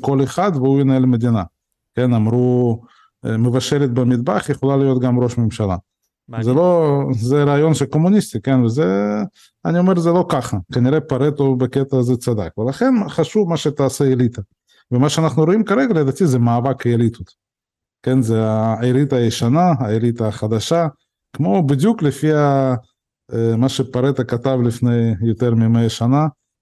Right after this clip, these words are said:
Speaker 1: אה, היום מתרחש מול עינינו, אני חושב, במאבק הזה.
Speaker 2: מעטים האנשים אבל מבינים את זה ככה כמוך, אלכס, כי אתה חווה את זה ביום יום,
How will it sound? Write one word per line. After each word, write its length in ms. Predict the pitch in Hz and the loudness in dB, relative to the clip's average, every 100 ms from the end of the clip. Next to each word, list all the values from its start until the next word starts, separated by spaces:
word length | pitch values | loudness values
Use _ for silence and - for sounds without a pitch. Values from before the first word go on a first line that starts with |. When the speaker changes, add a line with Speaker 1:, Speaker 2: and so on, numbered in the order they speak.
| _ 131 | _ -10
Speaker 1:
אה, 40 | 120 117 117 | -10 -10 -8
היום 280 | 107 127 135 | -2 0 2
מתרחש 560 | 127 123 117 131 127 123 | 0 0 -2 -2 -2 0
מול 240 | 123 120 | 2 2
עינינו, 400 | 117 123 131 127 | 2 2 2 2
אני 100 | 113 | -2
חושב, 180 | - 117 104 | -4 -6 -4
במאבק 640 | 107 101 117 107 113 117 | -6 -4 -2 -2 -4 -4
הזה. 200 | 104 95 - _ _ - | -8 -8 -14 _ _ -6
Speaker 2:
מעטים 360 | 135 135 190 | -6 -4 -6
האנשים 340 | 185 143 - 156 | -6 -6 -8 -6
אבל 220 | 135 127 | -6 -6
מבינים 420 | 117 113 113 113 | -8 -10 -12 -12
את 80 | 110 | -14
זה 80 | 123 | -12
ככה 240 | 113 135 | -12 -12
כמוך, 380 | - 113 110 110 | -10 -10 -10 -10
אלכס, 480 | 110 107 104 - - | -10 -8 -12 -16 -12
כי 220 | 123 117 | -6 -6
אתה 380 | - 139 139 131 | -4 -2 -2 -4
חווה 360 | 123 120 139 139 | -6 -4 -4 -4
את 60 | |
זה 80 | 127 | -6
ביום 320 | 117 123 123 | -4 -4 -6
יום, 160 | 120 | -8